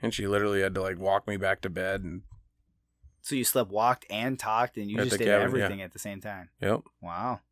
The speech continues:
Speaker 2: No, I've never had that experience where, like, I actually, like, got out of bed, or I feel like the most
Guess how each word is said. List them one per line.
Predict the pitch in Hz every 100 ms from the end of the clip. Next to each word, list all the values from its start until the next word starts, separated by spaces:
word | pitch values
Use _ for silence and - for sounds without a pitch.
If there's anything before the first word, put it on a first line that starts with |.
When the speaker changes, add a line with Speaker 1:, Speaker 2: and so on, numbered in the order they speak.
| _ _ _ _ _ _ _ _
Speaker 2:
No, | 117
I've | 156 156 151
never | 156 156
had | 135 139 135
that | 131
experience | 127 - 131 131 117
where, | 107
like, | 104 98
I | 104 101 98
actually, | 101 98 113 101 95 - _ _ _ _ 98 95
like, | 117 107 101 _ - 104
got | 123 123
out | 110 123
of | 120 92
bed, | 110 113 101
or | 113 113 101 - - - -
I | 143
feel | 220
like | 214 190
the | 160
most | 127 135 151 156 - -